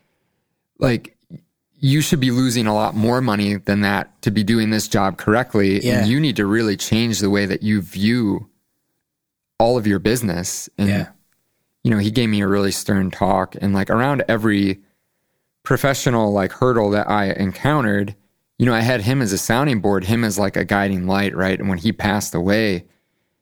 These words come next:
Speaker 1: it was this devastating time for me professionally because
Speaker 2: Yeah.
Speaker 1: I felt like, "I don't have my Yoda. I don't know what to do now."
Speaker 2: Right.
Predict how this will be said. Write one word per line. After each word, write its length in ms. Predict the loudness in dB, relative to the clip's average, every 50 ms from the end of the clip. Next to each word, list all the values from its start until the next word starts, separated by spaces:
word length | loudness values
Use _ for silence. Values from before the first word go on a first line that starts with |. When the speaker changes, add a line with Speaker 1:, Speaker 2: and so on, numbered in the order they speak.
| _ _ _ _
Speaker 1:
it 160 | -2 0 0 2
was 180 | 2 0 0 0
this 240 | 0 -2 -2 -4 -10 _ _ _ _ _ _ _ _ _ _ _ _ _ _ -4
devastating 1040 | 0 0 0 0 0 -2 -2 0 0 0 2 2 0 0 -2 -2 -4 -6 -10 -14 -14 -6
time 280 | -2 -2 0 0 0
for 100 | 0 0
me 140 | 0 0 -2
professionally 760 | -2 -2 -2 0 0 0 0 0 0 0 0 0 0 0 -2
because 360 | -4 -4 -6 -4 -2 -2 0
Speaker 2:
Yeah. 60 | 0 -2
Speaker 1:
I 40 |
felt 240 | -2 -2 -2 -2 0
like, 320 | 0 0 -2 -2 -6 -10 _ _ _
"I 60 | -2 -2
don't 100 | 0 -2
have 80 | -2
my 100 | -4 -4
Yoda. 340 | -2 0 0 0 0 0 -2
I 100 | -2 -2
don't 120 | -2 -2 -2
know 60 | -4
what 120 | -4 -6 -8
to 80 | -6 -4
do 200 | -2 0 0 0
now." 320 | 0 -4 -6 -8 -10 -10 -6
Speaker 2:
Right. 260 | -4 -4 -4 -4 -6